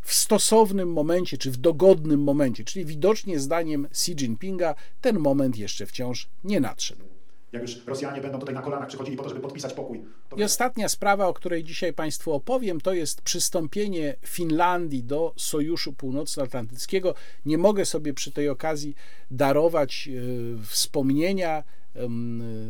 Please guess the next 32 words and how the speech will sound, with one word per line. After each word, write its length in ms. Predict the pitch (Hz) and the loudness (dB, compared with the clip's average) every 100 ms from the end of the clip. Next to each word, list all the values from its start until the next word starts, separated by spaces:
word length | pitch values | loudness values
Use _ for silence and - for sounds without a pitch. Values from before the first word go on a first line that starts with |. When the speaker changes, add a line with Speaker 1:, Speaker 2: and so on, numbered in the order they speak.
| - | -4
Speaker 1:
z 200 | 117 127 | -4 -2
dnia, 400 | 127 143 156 175 | 0 2 4 4
kiedy 280 | - 151 143 | 4 -2 -2
to 120 | 139 | -2
Polska, 800 | 135 170 185 175 - 151 135 127 135 - | 0 2 4 2 0 0 0 0 -4 -6
e, 120 | 110 | -4
Czechy 640 | - - 165 - 147 123 - | -2 0 0 0 -2 -2 -2
i 100 | 139 | -2
Węgry 440 | 123 165 185 151 127 | 6 6 6 0 -2
przystępowały 800 | - - 131 123 131 131 135 131 | -2 -2 -2 -2 -2 0 0 -2
do 120 | 117 | -2
Sojuszu 380 | - 120 123 127 | -2 -2 -2 -2
Północnoatlantyckiego. 1120 | 131 123 127 - 120 117 113 113 - 180 160 | -2 -2 -4 -4 -4 -4 -4 -4 -2 -2 0
Miałem 500 | 127 135 170 196 175 | 2 4 4 4 0
wtedy 400 | 135 - 156 151 | -4 -2 -2 -2
szczęście 640 | 131 - 143 156 - 160 147 - - - | -4 -2 -2 -2 -2 -4 -4 -4 -4 0
być 280 | 156 196 - | 0 0 -2
dokładnie 480 | 131 - 170 165 151 | -4 2 2 2 0
nawet 300 | 139 135 - | 0 0 0
nie 140 | 180 | 0
w 40 | 151 | 0
Brukseli, 500 | 143 - 180 190 165 | -4 -2 -2 0 0
ale 200 | 143 123 | 2 2
w 120 | 117 | 2
Mons, 560 | 170 202 226 240 - - - - - | 6 6 6 0 -2 -2 -4 -4 -2
czyli 360 | - 160 151 139 | 0 2 2 0
w, 280 | - - | 0 0
e, 280 | 135 131 127 | 2 4 2
kwaterze 720 | - - 147 185 165 165 139 - - - 131 | 0 0 4 4 4 2 2 0 -4 -4 -4
głównej 580 | 123 156 180 - 135 123 | 2 4 4 2 2 2
sił 420 | - 170 165 151 - | 0 -2 -2 -4 0
nato 520 | 131 151 - 143 | 2 2 2 0